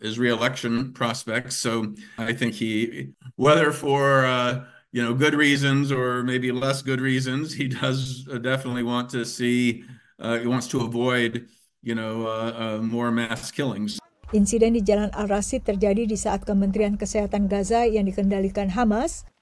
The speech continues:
Speaker 2: melaporkan bahwa korban tewas di Gaza telah menembus tiga puluh ribu jiwa.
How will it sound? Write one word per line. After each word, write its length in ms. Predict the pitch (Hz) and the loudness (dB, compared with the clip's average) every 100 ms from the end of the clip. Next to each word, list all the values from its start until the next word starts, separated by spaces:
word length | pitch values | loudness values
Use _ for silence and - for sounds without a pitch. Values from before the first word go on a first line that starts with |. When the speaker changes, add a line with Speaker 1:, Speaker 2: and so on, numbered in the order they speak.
| _ 226 | _ 6
Speaker 2:
melaporkan 640 | 262 302 302 330 330 247 | 6 8 4 4 2 2
bahwa 240 | 214 214 208 | 4 2 2
korban 320 | 214 202 202 | 0 2 2
tewas 320 | 202 208 208 196 | 2 2 2 0
di 160 | 208 | -2
Gaza 400 | 196 190 208 202 | 0 2 0 0
telah 240 | - 196 196 | 0 0 2
menembus 560 | 196 190 190 190 - - | 4 4 4 0 -6 0
tiga 400 | 349 285 233 196 | 2 4 4 2
puluh 400 | - 190 190 196 202 | 0 0 0 0 -2
ribu 240 | 185 190 | 0 0
jiwa. 400 | 185 220 196 156 | 0 2 4 2